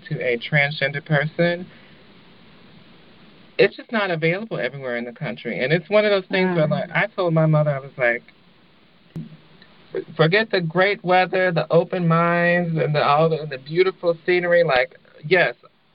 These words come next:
Speaker 1: I wanna stay here for all those reasons, but the number one reason why I don't wanna leave California is because of the medical care that I'm able to receive here, like, between what, what insurance covers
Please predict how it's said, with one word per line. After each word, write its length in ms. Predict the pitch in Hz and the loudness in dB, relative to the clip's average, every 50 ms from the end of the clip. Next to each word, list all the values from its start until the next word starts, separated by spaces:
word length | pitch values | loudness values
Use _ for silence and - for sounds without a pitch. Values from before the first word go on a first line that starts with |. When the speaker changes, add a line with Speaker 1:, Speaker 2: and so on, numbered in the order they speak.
| _ - | _ -2
Speaker 1:
I 80 | 135 160 | -2 -2
wanna 240 | 165 185 175 165 160 - | 0 -2 -4 -4 -6 -4
stay 180 | - 170 165 | -2 0 0
here 160 | 165 165 156 156 | 2 2 0 0
for 80 | - | 0
all 160 | 104 135 147 | 0 0 0
those 180 | 147 151 151 143 | 0 -2 -4 -4
reasons, 300 | 147 143 143 143 139 135 | -4 -8 -8 -8 -10 -6
but 180 | - 123 117 - | -4 -4 -4 -2
the 100 | 117 113 | 0 0
number 340 | 117 120 131 131 147 156 160 | 0 0 2 0 0 2 2
one 220 | 156 160 151 147 | 2 2 2 0
reason 280 | 147 147 147 - - 135 | 0 -6 -8 -6 -4 -2
why 140 | 131 123 - | -2 0 0
I 220 | - 131 131 139 | 2 0 0 0
don't 260 | 135 - 139 139 135 | 2 0 0 0 2
wanna 160 | 143 147 139 | 0 -2 -2
leave 220 | 135 139 143 139 - | -2 -6 -8 -8 -4
California 560 | - 156 139 139 147 - - 143 143 143 131 | -2 -2 0 -2 -2 -4 -4 -2 -2 -2 -2
is 120 | - 127 151 - | -4 -4 -6 -6
because 500 | 135 123 - - 160 135 131 127 127 131 - - - - - - - - - - - - - - | -6 -6 0 2 2 4 4 4 2 0 -2 -16 -20 -20 -20 -20 -20 -20 -20 -20 -20 -14 -2 0
of 260 | 139 135 135 139 135 135 _ - | 2 2 2 0 -2 -8 _ -12
the 420 | 143 139 139 139 135 135 135 131 | -10 -8 -8 -8 -8 -8 -8 -8
medical 540 | 117 123 131 135 151 160 180 - 180 175 175 | -10 -4 -2 0 0 0 0 -2 -4 -6 -6
care 320 | 165 - - 156 147 147 143 | -6 -2 -2 0 0 0 -2
that 120 | 139 135 | -2 -6
I'm 160 | 127 123 127 | -6 -6 -4
able 240 | 131 131 127 139 143 | -6 -6 -6 -8 -14
to 180 | - - 147 127 | -12 -12 -10 -10
receive 680 | 120 123 - _ - 139 139 135 131 127 123 127 127 - - - - | -10 -10 -12 _ -8 -6 -4 -2 -2 -2 -2 -2 -4 -8 -14 -10 0
here, 340 | - 143 131 123 120 117 117 | 2 4 6 6 6 4 4
like, 340 | 120 113 117 117 117 - - - - - - - - 113 | 4 2 2 0 -2 -6 -18 -20 -20 -20 -20 -16 -8 -6
between 480 | - - - - 156 139 135 135 131 | -6 -4 2 2 2 2 2 -2 2
what, 220 | 139 143 139 113 - _ - - - - _ - | 2 2 2 2 -2 _ -20 -20 -20 -20 _ -2
what 220 | 131 131 - - | -2 -2 -2 0
insurance 640 | 127 147 165 - - 196 185 180 175 175 175 170 _ _ _ _ _ - | 0 0 0 0 0 0 2 2 2 2 0 -4 _ _ _ _ _ -10
covers 500 | - - 156 156 156 175 185 196 226 | -2 0 0 2 2 -2 -4 -4 -6